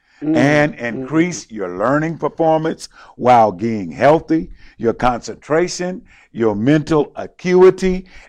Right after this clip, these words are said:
Speaker 2: Everything comes from this. The alpha brain waves, the gamma level of it, your viber, your energy, your vitality, and even the most important thing in this season,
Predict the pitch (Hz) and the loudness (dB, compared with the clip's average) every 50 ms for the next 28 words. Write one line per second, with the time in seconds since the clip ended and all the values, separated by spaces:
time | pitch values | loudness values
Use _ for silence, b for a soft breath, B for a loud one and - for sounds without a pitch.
0 | B _ - 143 185 202 202 185 175 - - 143 131 127 123 117 - 135 135 135 | B _ 0 2 2 4 4 2 2 2 2 0 0 0 0 0 0 0 0 0
1 | 131 127 - 135 147 156 151 123 95 - - B B B B B - - 104 110 | 0 -4 -6 -6 -4 -2 0 0 -2 -4 -8 B B B B B -4 0 2 4
2 | 127 147 160 160 - - 156 123 107 127 143 147 156 160 156 151 143 143 151 156 | 6 4 4 2 2 2 2 2 2 0 2 2 2 2 0 0 2 2 4 4
3 | 160 160 156 127 110 - 95 85 - - 143 151 156 156 147 135 131 143 151 156 | 4 4 2 0 -2 -8 -12 -4 0 2 2 2 2 2 0 0 4 4 4 6
4 | 147 156 143 - - 143 147 143 151 151 147 B B B B B - 113 113 104 | 4 2 0 0 0 0 0 0 -2 -4 -6 B B B B B -10 -6 -6 -6
5 | 92 80 82 127 139 147 151 156 143 151 156 151 139 110 101 98 95 90 - - | -6 -2 2 4 4 4 4 2 2 4 4 4 2 0 -2 -6 -8 -8 -8 -4
6 | - 156 170 170 165 160 131 123 147 151 151 151 B B B _ 107 113 113 110 | 0 2 2 2 2 0 -2 0 0 0 0 -2 B B B _ -2 -2 0 0
7 | 90 101 92 92 92 - - - 147 160 160 151 147 151 147 151 147 143 B B | -2 -4 -8 -8 -8 -6 -2 2 2 2 4 2 2 0 0 0 -2 -2 B B
8 | B B B - 113 120 117 107 98 - - _ _ - - 220 240 226 208 208 | B B B -6 -4 -2 -2 -4 -6 -10 -14 _ _ -2 0 0 2 2 0 0
9 | 202 190 175 B B B B B - 117 127 135 139 135 131 - 113 101 - 151 | -2 -2 -4 B B B B B -10 -6 -4 -4 -4 -4 -6 -10 -12 -8 -4 -2
10 | 170 139 - 208 - - 165 151 147 143 139 139 139 139 127 - - 147 139 131 | -2 -2 -2 -6 -8 -6 -4 -4 -4 -4 -4 -4 -4 -6 -6 -6 -6 -4 -4 -4
11 | 120 131 127 117 | -4 -6 -8 -10